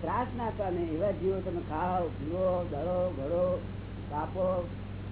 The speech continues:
પાણીમાં બાંધો, મધ બાંધીએ તો એ જીવ તો ખરા ને? જીવ છે તેથી એને લાગણીઓ ફૂટે છે ને? અને પાંખડા બાંધીએ તો?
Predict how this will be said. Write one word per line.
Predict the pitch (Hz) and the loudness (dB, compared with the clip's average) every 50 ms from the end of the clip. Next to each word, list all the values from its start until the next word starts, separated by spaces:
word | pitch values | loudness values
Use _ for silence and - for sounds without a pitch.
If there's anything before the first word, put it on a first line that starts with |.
| - - - - - - - - - - - - | -6 -6 -6 -6 -6 -6 -8 -6 -6 -8 -6 -4
પાણીમાં | 156 160 165 180 185 185 180 165 | -2 0 0 0 0 0 0 0
બાંધો, | 160 156 151 131 160 180 185 185 185 180 175 - - - - - - - - - - - - - - - - - - - - - - - - 202 185 180 165 | 0 0 0 2 4 4 4 4 2 0 -2 -4 -6 -6 -6 -6 -8 -8 -8 -8 -8 -8 -8 -8 -8 -8 -8 -8 -8 -8 -8 -8 -8 -6 -6 -6 -6 -2 0
મધ | 151 160 170 170 170 | 0 0 0 0 0
બાંધીએ | 170 165 160 147 214 202 180 175 170 - - - - - - - - - - - - - - - - - - - - - - - - - - - | 0 -2 0 0 0 2 2 2 0 -2 -6 -6 -6 -6 -6 -6 -6 -6 -6 -6 -6 -6 -8 -8 -8 -8 -8 -8 -8 -6 -6 -6 -6 -6 -4 -4
તો | 156 | -2
એ | 165 151 | -2 0
જીવ | 135 151 165 175 | 0 0 0 0
તો | 185 185 | 0 -2
ખરા | 156 156 170 196 208 | 0 0 0 0 0
ને? | 214 180 139 - - - - - - - - - - - - - - - - - - - - - - - | -2 -2 -4 -4 -6 -8 -6 -6 -6 -8 -8 -8 -8 -8 -6 -6 -6 -8 -8 -8 -8 -8 -8 -6 -6 -2
જીવ | 143 165 190 185 | 0 0 0 2
છે | - 170 180 175 | 2 0 0 0
તેથી | 185 180 175 165 | -2 -2 0 0
એને | 185 190 190 190 190 180 | 0 0 2 2 2 2
લાગણીઓ | 175 180 170 180 185 190 175 | 2 2 2 2 2 2 2
ફૂટે | 151 170 - 196 | 2 0 0 0
છે | 175 190 190 | 0 0 -2
ને? | - - - - - - - - - - - - - - - - - - - - - - - - | -2 -4 -6 -6 -6 -6 -6 -6 -6 -6 -6 -8 -6 -6 -6 -6 -6 -6 -8 -8 -8 -8 -6 -6
અને | 147 160 | -6 -4
પાંખડા | 160 170 160 147 165 170 175 | -2 -2 -2 -2 0 0 2
બાંધીએ | 170 170 165 156 170 160 | 2 2 0 0 -2 -2
તો? | 165 175 175 180 196 196 | -2 -2 -2 -2 -4 -6